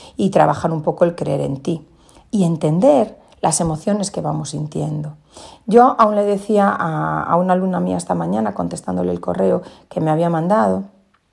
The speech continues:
que era normal que se sintiera así, que, que estoy completamente segura de que muchas y muchos de vosotros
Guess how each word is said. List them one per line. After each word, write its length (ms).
que 80
era 140
normal 480
que 120
se 100
sintiera 420
así, 440
que, 220
que 80
estoy 220
completamente 640
segura 440
de 160
que 160
muchas 720
y 60
muchos 360
de 120
vosotros 520